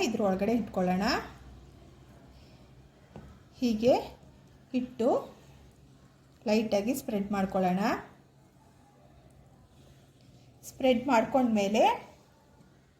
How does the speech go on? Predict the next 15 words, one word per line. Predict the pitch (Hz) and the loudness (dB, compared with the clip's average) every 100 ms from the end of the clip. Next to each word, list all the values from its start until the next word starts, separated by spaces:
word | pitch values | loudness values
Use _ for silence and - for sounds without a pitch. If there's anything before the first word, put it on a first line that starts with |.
| _ - - - - | _ -20 -20 -16 -4
ಒಂದು | 220 240 254 | -2 2 2
ಮೊಟ್ಟೆನ | 240 190 196 220 208 214 349 480 - - - - - - | 4 2 0 -2 0 0 -2 -4 -12 -20 -20 -20 -20 -14
ಅರ್ಧ | - 208 208 254 247 | -4 -2 4 4 4
ಕಟ್ | 214 - | -2 -2
ಮಾಡಿಟ್ಕೊಂಡಿರೋದನ್ನ | 226 220 - 220 208 208 202 202 202 | -2 -2 -2 0 2 2 0 -2 -4
ತಗೊಂಡು | 202 208 285 330 | -2 0 0 0
ಹೀಗೆ | 240 214 226 285 | 0 0 2 2
ಇಟ್ಟು | 214 - 285 508 605 - - - - - | 0 -2 2 4 2 -2 -20 -20 -18 -6
ಇದು | 226 - - | -4 0 4
ಎರಡು | 220 233 240 | 4 4 2
ಸೈಡ್ | 240 233 214 226 - - - - - - - - - - - 247 | 2 2 4 2 -2 -6 -20 -20 -20 -20 -20 -20 -20 -20 -10 -4
ಹೀಗೇನೆ | 214 214 233 453 - - - - - | 2 4 4 2 -2 -16 -20 -20 -4
ಕ್ಲೋಸ್ | 226 214 208 | 2 2 2
ಮಾಡ್ಕೊಳ್ಳೋಣ. | 190 175 185 170 180 214 370 403 - - - - - - - - - - | 0 0 0 0 2 2 0 -4 -14 -20 -20 -20 -20 -20 -20 -20 -20 -16
ನೋಡಿ | - 339 | -6 -4